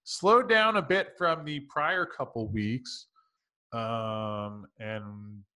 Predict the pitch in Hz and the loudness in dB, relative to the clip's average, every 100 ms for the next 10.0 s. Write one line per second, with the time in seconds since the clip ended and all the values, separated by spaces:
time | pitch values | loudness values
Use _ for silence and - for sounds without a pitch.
0 | - 107 113 - 135 120 117 113 104 - | -14 -12 -12 -12 -10 -8 -6 -4 -6 -10
1 | _ _ - 113 110 110 110 107 - - | _ _ -4 -2 -2 -2 -4 -6 -10 -10
2 | 107 101 95 120 - - 107 101 - 135 | -8 -6 -4 -6 -6 -6 -6 -8 -4 2
3 | 131 127 127 123 - _ - 143 196 156 | 2 4 2 0 -6 _ -4 -2 -4 -6
4 | - 143 165 143 123 110 107 - 107 107 | 2 2 2 -2 -4 -4 -6 -6 -4 -4
5 | 110 107 104 98 104 101 _ 110 104 104 | -6 -8 -8 -8 -6 -6 _ -4 -4 -4
6 | - _ - 113 143 143 156 143 - 131 | -8 _ -10 0 0 0 -4 -2 -2 -2
7 | 107 - 127 131 - 139 131 123 127 110 | -2 -2 0 -2 -2 -2 -2 -2 -4 -4
8 | 120 120 120 120 - - - _ 127 175 | 0 0 0 -2 -10 -14 -20 _ 0 0
9 | 180 143 147 175 160 - 147 123 120 | 0 2 4 2 0 -4 -2 0 0